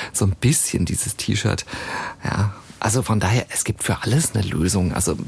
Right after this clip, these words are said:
ja, selbst einen Waschlappen kann man benutzen oder, ja, also das habe ich überhaupt nicht nachvollzogen, dass sich damals alle so auf das Klopapier geworfen haben. Ja, ich bin da also eher ein bisschen entspannter.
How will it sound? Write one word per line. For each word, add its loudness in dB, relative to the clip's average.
ja, 0
selbst -4
einen 0
Waschlappen 0
kann -2
man 2
benutzen 2
oder, 0
ja, 0
also -2
das 2
habe 4
ich 2
überhaupt 2
nicht 2
nachvollzogen, 2
dass 2
sich 2
damals 2
alle 2
so 2
auf 0
das 0
Klopapier 2
geworfen 0
haben. -2
Ja, -8
ich -12
bin -2
da 0
also -2
eher 0
ein 2
bisschen 0
entspannter. 0